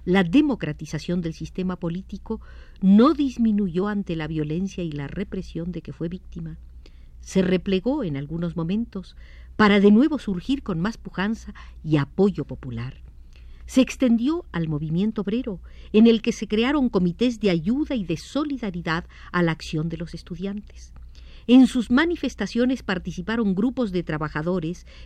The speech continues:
que en algunos sindicatos solicitaron la discusión del problema estudiantil a fin de fijar las posiciones más adecuadas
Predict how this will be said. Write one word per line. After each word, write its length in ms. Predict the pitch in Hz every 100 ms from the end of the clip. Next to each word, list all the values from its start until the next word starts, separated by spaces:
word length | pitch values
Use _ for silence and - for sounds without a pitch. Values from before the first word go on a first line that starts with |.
| -
que 80 | 220
en 100 | 196
algunos 360 | 185 269 285
sindicatos 800 | - 208 180 - 196 - - - - - -
solicitaron 840 | - 240 233 311 269 226 254 262
la 120 | 208 185
discusión 720 | 190 - 190 - 220 330 320
del 160 | 277
problema 640 | 208 190 165 185 254 254 196
estudiantil 880 | 143 - 139 135 135 143 277 349 - -
a 120 | - 127
fin 200 | 151 170
de 100 | 240
fijar 400 | 285 - 254 - - -
las 180 | - 127
posiciones 720 | - 190 247 - 247 240 240
más 300 | 156 147 185
adecuadas 640 | 226 220 - 202 170 202